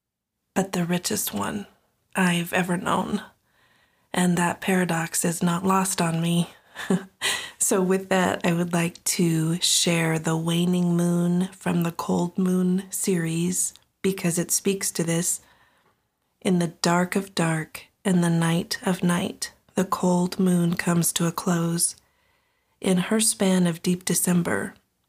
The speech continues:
we have felt the bitter freeze and glimpsed the light's return. It will be a while, yes, before the watery rays gain in strength and momentum, but they will.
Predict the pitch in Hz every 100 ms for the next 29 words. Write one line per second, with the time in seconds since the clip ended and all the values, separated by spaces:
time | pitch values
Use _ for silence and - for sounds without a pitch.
0 | _ 196 190 185 180 185 180 175 - -
1 | 180 185 180 180 - 175 175 175 175 -
2 | - - _ _ _ - 190 185 185 185
3 | 185 - - - - - 190 180 170 -
4 | - 175 - 175 165 170 180 _ _ _
5 | _ _ _ _ _ _ - 196 208 214
6 | 220 220 214 170 170 180 175 170 - -
7 | - _ - 185 180 180 175 170 175 175
8 | 170 170 170 170 165 160 - 175 175 170
9 | 170 170 180 170 - - 170 170 - 180
10 | 170 170 170 185 170 170 175 _ _ _
11 | _ _ - 170 170 165 180 170 170